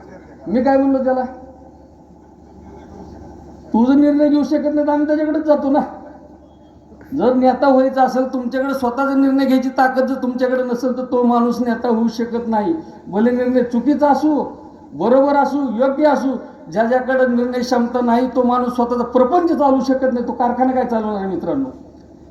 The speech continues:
या ठिकाणी मी कळकळीची तुम्हाला विनंती करणार आहे, चार दिवस राहिलेले आहेत.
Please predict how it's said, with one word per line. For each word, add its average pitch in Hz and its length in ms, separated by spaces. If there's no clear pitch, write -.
या 190 80
ठिकाणी 254 340
मी 269 80
कळकळीची 269 500
तुम्हाला 269 340
विनंती 269 300
करणार 262 280
आहे, 262 80
चार 269 300
दिवस 262 220
राहिलेले 240 380
आहेत. - 120